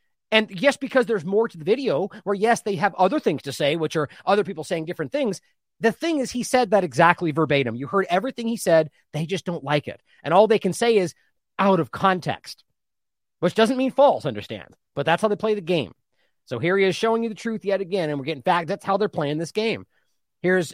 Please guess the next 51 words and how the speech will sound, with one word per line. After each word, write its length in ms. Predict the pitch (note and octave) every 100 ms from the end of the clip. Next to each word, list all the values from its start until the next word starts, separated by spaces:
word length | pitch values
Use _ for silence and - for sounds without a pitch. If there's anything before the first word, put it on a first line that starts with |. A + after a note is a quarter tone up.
| -
Jan, 420 | C3+ F#3 F#3 F#3
uh, 260 | F3 E3+ D3+
Jekalik 680 | A2+ G#3 - D#3+ F3+ - -
pointing 380 | F#3 D#3+ D#3+ F3
out 200 | A3 G3+
that 80 |
it's 120 | G3+ G#3+
a 60 |
career 340 | - A3+ A#3+ B3
path. 320 | E3+ G2 - _ _
It's 60 | -
a 40 |
path 220 | - F#3 -
to 60 |
power, 360 | E3+ F#3+ F3+ G#2
it 100 | F#2+
says. 180 | G#2 F#2+
The 80 |
Twitter 240 | B2 B3+ C4+
files 380 | C3+ B2+ G#3+ - - -
barely 400 | C#3+ A#3+ C4+ B3+
scratch 320 | - A3+ -
the 80 | G3+
surface 440 | G#3+ G#3 F3+ D#3+
of 120 | E3+
the 120 | C#3 C#3+
burgeoning 680 | G#2+ G#3 A3+ G3+ G3+ F#3+ - _ _ _
censorship 600 | - C4 C4 A3 - G3+ G3
industry 440 | G3+ F3 - E3
in 80 | D#3
the 80 | C#3+
West, 320 | C3 G#2 - -
says 500 | - G#3 F#3+ D#3+ - - _
Mike 360 | D#3 D#3+ E3 -
Ben 280 | C3+ D#3+ D3+
Cyber. 480 | B2 D#3+ D3+ G2+ - _ -
He's 140 | F3+
been 120 | D#3
studying 300 | C#3+ A3+ G#3+
it 80 | G3+
for 80 | F#3+
years. 420 | F3 G#3 A#2 F#2
Its 140 | B2
operatives 420 | E3 E3 F3+ E3 -
openly 380 | A3+ A3 A#3+ A3+
tout 240 | F#3+ G3+ F#3+
a 100 | E3+
whole 480 | - - B3+ B3+ G#3
of 120 | G3
society 640 | - G3 G3 F#3 F#3 F3+
approach. 580 | E3 - F#3+ B2+ -